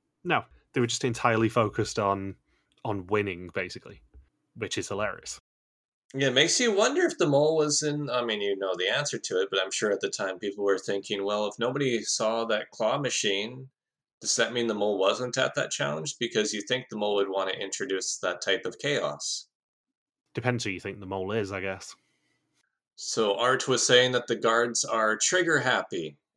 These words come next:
Speaker 2: and I didn't know that a Skyli-, Skylanders character was guarding the amusement park at night.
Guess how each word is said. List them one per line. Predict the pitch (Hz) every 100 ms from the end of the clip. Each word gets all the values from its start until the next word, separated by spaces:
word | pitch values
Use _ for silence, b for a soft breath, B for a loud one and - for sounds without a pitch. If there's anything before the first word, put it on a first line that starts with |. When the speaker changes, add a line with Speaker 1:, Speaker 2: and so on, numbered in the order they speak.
| -
Speaker 2:
and | 117 113
I | 104
didn't | 104 143 143
know | 135 135 135
that | 127 123
a |
Skyli-, | 117 - 117 120 120 110 104 -
Skylanders | - - 117 123 113 101 95 90 -
character | 98 92 - 101 95 92
was | 90 85
guarding | 101 98 98 104 98
the | 95
amusement | 90 95 98 95 92
park | 95 92 -
at | 113 92
night. | 90 80 -